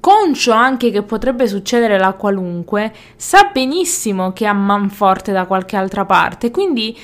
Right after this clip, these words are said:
cioè, proprio in quel momento ti senti di una debolezza e di una nullità e ti senti sporca. La cosa più assurda è proprio questa,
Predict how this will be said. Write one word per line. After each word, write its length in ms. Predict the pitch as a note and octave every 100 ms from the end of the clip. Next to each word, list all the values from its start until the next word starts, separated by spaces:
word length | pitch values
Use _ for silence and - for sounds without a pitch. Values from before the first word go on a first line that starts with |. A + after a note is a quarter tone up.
| - -
cioè, 200 | C4 B3
proprio 420 | F#4+ B3+ A3+ A3
in 200 | A#3 A#3+
quel 240 | A#3+ F#4
momento 680 | E4+ B3 G3 E3+ F3+ G3 G3
ti 180 | - D4+
senti 540 | D4 A3+ F#3+ F#3 G#3
di 100 | F#3+
una 220 | C#4+ E4
debolezza 840 | C4+ A3+ F#3 G#3 G3+ F3 F3 - G#3+
e 80 |
di 100 | G3
una 180 | C#4+ F4
nullità 440 | B3 B3 A#3+ A3+ F#3
e 100 | F#3
ti 140 | -
senti 380 | D#4+ G4+ D#4+ G#3+
sporca. 680 | F#3 - - G#3 G3 F3+
La 120 | A3 A#3
cosa 260 | F#4 F#4
più 180 | E4+ A#3
assurda 380 | A#3 A#3 E4 A3+
è 60 |
proprio 360 | G#3 C#4 C#4+ G#3
questa, 640 | G3 A#3+ G3+ - - F3